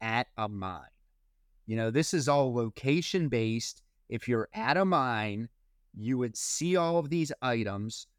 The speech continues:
but you have to actually be at a mine to even be in the ballpark for msha to have jurisdiction." That's largely what the commission found in K C Transport, and also largely what the Sixth Circuit found in Maxim Rebuild.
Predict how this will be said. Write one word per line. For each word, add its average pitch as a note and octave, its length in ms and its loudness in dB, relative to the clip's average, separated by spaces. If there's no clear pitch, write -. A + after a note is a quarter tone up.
but C#3 140 -2
you D3 100 2
have G3 220 4
to F#3+ 100 4
actually F3 420 2
be F#3+ 360 -2
at F#3 100 2
a E3 60 -2
mine F#3 480 2
to D3 100 -4
even C#3 280 0
be D#3+ 140 4
in D3 100 4
the B2+ 80 0
ballpark C#3 640 2
for B2 180 -2
msha B2+ 380 -2
to A2 100 0
have A2 220 -4
jurisdiction." G#2 640 -6
That's C#3+ 260 4
largely E3+ 640 2
what D3+ 220 0
the C3 80 0
commission A2 560 -4
found G2+ 520 -4
in A2 140 -4
K G#2+ 240 -2
C G2 240 -6
Transport, G2 720 -8
and C#3 160 0
also F#3+ 580 4
largely B2+ 540 2
what A#2 180 2
the A2 100 0
Sixth - 340 0
Circuit B2+ 440 0
found G#2 400 2
in G2+ 140 0
Maxim G2+ 460 0
Rebuild. A2 540 -2